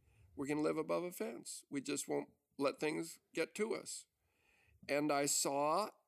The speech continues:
after making that kind of commitment, how hard it is to live above offense.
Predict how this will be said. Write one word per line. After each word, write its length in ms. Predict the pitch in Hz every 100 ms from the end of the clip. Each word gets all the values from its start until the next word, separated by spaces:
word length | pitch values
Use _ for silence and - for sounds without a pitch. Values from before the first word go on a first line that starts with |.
| _
after 540 | 135 151 - - 196 147
making 680 | 143 156 220 - 165 147 127
that 280 | 160 220 -
kind 320 | - 160 139
of 140 | 131 -
commitment, 600 | 131 - - - - - _ _ _ _
how 200 | - 151
hard 300 | 139 160 165
it 100 | 175
is 200 | 185 156
to 100 | -
live 180 | 165 175
above 240 | 185 185 196
offense. 560 | 226 220 - - -